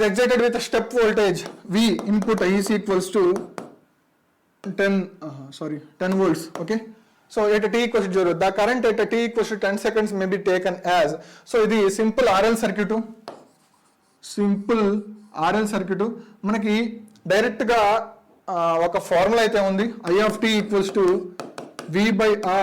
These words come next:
R into one minus e power minus t by tau. So, సార్, ఇది మనకి ఎగ్జామ్లో మీరేం చెప్పారు, ఫార్ములాస్ వేయకుండా చెప్తా అన్నారు. సార్, ఇదేంటి సార్ అని. సార్, ఇది గుర్తుపెట్టుకోండి. In case మీకు గుర్తు రాకపోతే ఎలాగ ఈజీలో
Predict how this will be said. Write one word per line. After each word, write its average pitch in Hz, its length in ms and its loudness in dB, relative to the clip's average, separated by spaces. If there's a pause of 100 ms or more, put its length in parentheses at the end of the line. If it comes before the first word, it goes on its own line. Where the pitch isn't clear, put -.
(100)
R 190 100 2 (440)
into 202 200 2 (200)
one 196 120 2 (100)
minus 220 400 2 (120)
e 214 120 2
power 208 260 2
minus 208 220 2 (100)
t 208 220 2
by 202 120 4 (220)
tau. 196 120 2 (1160)
So, 254 60 0 (460)
సార్, 220 180 0
ఇది 214 180 0
మనకి 208 220 0
ఎగ్జామ్లో 220 440 0
మీరేం 202 280 4
చెప్పారు, 208 340 0
ఫార్ములాస్ 202 460 0
వేయకుండా 190 360 0
చెప్తా 185 280 0
అన్నారు. 185 240 0 (360)
సార్, 202 180 0
ఇదేంటి 208 340 2
సార్ 196 180 2
అని. 180 120 -4 (220)
సార్, 220 160 0
ఇది 190 140 0
గుర్తుపెట్టుకోండి. 233 560 0 (320)
In 254 60 2 (100)
case 262 220 0
మీకు 214 220 0
గుర్తు 214 220 -2
రాకపోతే 220 400 2 (520)
ఎలాగ 220 200 4 (160)
ఈజీలో 220 280 2